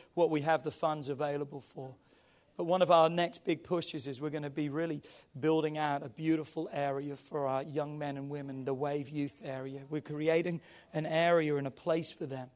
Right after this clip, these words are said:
And here's the reason why. You ready? We're gonna honor the past, but we're building the future. We honor the past, but we build the future. What do you mean by that?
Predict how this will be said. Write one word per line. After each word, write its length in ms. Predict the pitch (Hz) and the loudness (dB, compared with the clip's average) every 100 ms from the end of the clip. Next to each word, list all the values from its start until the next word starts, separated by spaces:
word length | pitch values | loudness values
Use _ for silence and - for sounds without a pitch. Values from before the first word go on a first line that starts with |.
| _ _ - - | _ _ -20 -4
And 140 | 180 190 | 0 4
here's 220 | 285 254 | 4 2
the 80 | 220 | 2
reason 360 | 220 175 185 | 2 0 -2
why. 220 | 185 160 143 | 0 0 0
You 120 | 156 | 0
ready? 260 | 170 196 233 | 4 4 4
We're 160 | 233 | 2
gonna 220 | 247 220 | 4 4
honor 260 | 196 220 220 | 4 2 2
the 120 | 156 | -2
past, 680 | - 185 139 - - - _ _ _ _ _ _ _ _ _ _ _ _ - | -2 -2 -4 -8 -18 -20 _ _ _ _ _ _ _ _ _ _ _ _ -2
but 120 | 180 | 2
we're 120 | 165 | 2
building 420 | 156 170 165 143 | 4 4 4 0
the 60 | 139 | -6
future. 540 | - 156 143 - - - - - - - - - - - - - - - - - | -6 -4 -4 -6 -14 -18 -20 -20 -20 -20 -20 -20 -20 -20 -20 -20 -20 -20 -16 4
We 160 | 190 202 | 6 10
honor 300 | 208 240 185 | 10 10 6
the 100 | - | 4
past, 640 | 220 214 147 147 - - - - - - - - | 8 10 10 8 -2 -8 -12 -16 -18 -18 -4 6
but 140 | 190 | 8
we 120 | 190 | 8
build 420 | 156 220 214 214 | 10 10 12 8
the 200 | 208 190 | 4 0
future. 340 | - 240 226 208 | 4 4 4 8
What 140 | 262 | 10
do 60 | 269 | 10
you 80 | 240 | 8
mean 260 | 240 233 | 6 4
by 160 | 208 165 | 4 6
that? 300 | 156 139 | 6 4